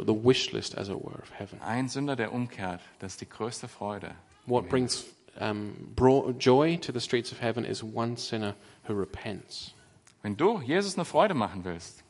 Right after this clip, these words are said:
Speaker 1: So
Speaker 2: weißt
Speaker 1: if
Speaker 2: du
Speaker 1: you
Speaker 2: jetzt genau, was du zu tun hast.
Speaker 1: So if you want to bring joy to Jesus, you know exactly what he would wish
Speaker 2: Und wir
Speaker 1: for.
Speaker 2: können uns ihn zum Vorbild nehmen, nämlich hingehen und Zeit mit Sündern verbringen.
Speaker 1: And we can take Jesus as a role model, that we go as he went and spend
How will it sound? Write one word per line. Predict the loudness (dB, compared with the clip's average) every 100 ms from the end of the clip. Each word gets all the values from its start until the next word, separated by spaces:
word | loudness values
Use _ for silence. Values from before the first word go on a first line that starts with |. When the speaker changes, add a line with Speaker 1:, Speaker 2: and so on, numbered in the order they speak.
| -20
Speaker 1:
So | -4
Speaker 2:
weißt | -2 -2
Speaker 1:
if | -2
Speaker 2:
du |
Speaker 1:
you | -6
Speaker 2:
jetzt | -6
genau, | -6 -4 -4
was | -6
du | -10
zu | -12
tun | -6 -4
hast. | -4 -6
Speaker 1:
So | -6
if | -2
you | -2
want | 4 4 4
to |
bring | 2 2 4
joy | 4 4
to | 2
Jesus, | 0 2 2 0
you | 2
know | 2
exactly | 2 0 -2 -4 -12 -12 _ -20 -20 _ -12
what | -12
he | -8
would | -8 -2
wish | -2 -2 2
Speaker 2:
Und | 4
wir | 4
Speaker 1:
for. |
Speaker 2:
können | 4 4
uns | 4 0
ihn | 0 2
zum | 2 2
Vorbild | 8 8 6 0 0
nehmen, | -4 -4 -4
nämlich | -2 -2 -4 -8 -8
hingehen | 0 2 2 0 -4 -10 -12 _
und | -8 -6
Zeit | -2 0 0 0 -10 -14
mit | -12 -6
Sündern | -4 -4 -4
verbringen. | -8 -12 -14 -12
Speaker 1:
And | -6 -4
we | -2
can | -4
take | -2 -2 0
Jesus | -2 -2 -2
as | 0
a | 2
role | 4 4
model, | 2 2 2
that | -2
we | -4 -6
go | 2 4 6 4 -2 -12
as | -10 -8
he | -2 0
went | 2 4 2 0 -6 -12 -20 -20 -16
and | -10 -8
spend | -2 -2 -2